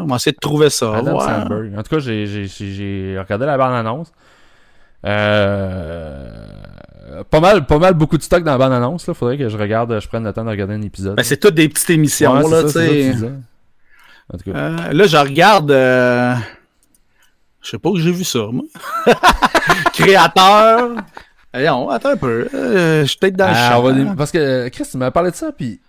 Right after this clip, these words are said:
Speaker 2: là, j'étais là, si je faisais le montage, puis je vais aller voir ça, si c'est qui, puis ok, c'est pas d'Adam Sandberg, puis je voyais pas d'Adam
Speaker 1: Ah,
Speaker 2: Sandberg.
Speaker 1: attends, c'est monsieur, hey, je me suis mêlé,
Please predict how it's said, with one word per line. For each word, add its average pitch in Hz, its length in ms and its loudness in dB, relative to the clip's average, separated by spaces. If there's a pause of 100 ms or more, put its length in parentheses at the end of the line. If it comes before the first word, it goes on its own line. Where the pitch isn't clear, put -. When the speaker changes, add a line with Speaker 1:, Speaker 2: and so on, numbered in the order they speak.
(240)
Speaker 2:
là, 208 140 -8
j'étais - 180 -6
là, 139 240 -2
si - 200 -14
je - 60 -14
faisais 117 200 -4
le 170 80 -4
montage, 143 560 -4
puis 95 120 -14
je 87 140 -14
vais 90 60 -12
aller 110 100 -6
voir 247 240 -4
ça, - 140 -12 (100)
si - 140 -20
c'est - 280 -8
qui, 202 180 -14
puis - 180 -20 (280)
ok, 269 400 -12
c'est - 200 -18
pas 302 100 -8
d'Adam 120 300 -6
Sandberg, 110 640 -6
puis 107 100 -12
je 98 80 -12
voyais 120 180 -2
pas - 140 -8
d'Adam 139 240 -2
Speaker 1:
Ah, 220 220 4
Speaker 2:
Sandberg. 127 220 0
Speaker 1:
attends, 220 260 0
c'est 214 160 -2
monsieur, 175 440 4
hey, 185 280 6
je 123 80 0
me 143 60 4
suis - 180 0
mêlé, 165 420 6